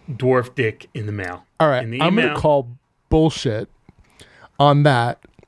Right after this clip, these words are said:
Speaker 2: because I remember a conversation you and I had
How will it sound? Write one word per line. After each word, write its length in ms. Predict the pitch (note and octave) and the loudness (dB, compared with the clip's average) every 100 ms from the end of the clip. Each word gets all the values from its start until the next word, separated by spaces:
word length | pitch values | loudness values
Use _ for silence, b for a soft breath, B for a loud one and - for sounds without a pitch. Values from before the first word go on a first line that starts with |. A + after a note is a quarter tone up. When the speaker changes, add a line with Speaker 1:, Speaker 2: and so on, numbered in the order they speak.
| _ B B _ - | _ B B _ -2
Speaker 2:
because 800 | F3 - D4+ D#3 C#3 D#3+ - - - _ _ - F#4 - _ - - B B B B B - | 0 4 4 4 2 -2 -4 -10 -18 _ _ -8 -8 -8 _ -20 -20 B B B B B 0
I 100 | G#3 | 2
remember 420 | C4+ A#3+ G#3 F3+ | 2 0 0 -2
a 40 | |
conversation 840 | - F#3 F#3+ G#3 - F3 E3+ E3+ D3+ | -2 -4 -2 -4 -2 -4 -4 -4 -2
you 200 | E3+ A3+ | -2 -2
and 120 | G3 | -2
I 180 | F3 D3+ | -2 -2
had 440 | C#3+ D#3 C#3+ | -2 -4 -4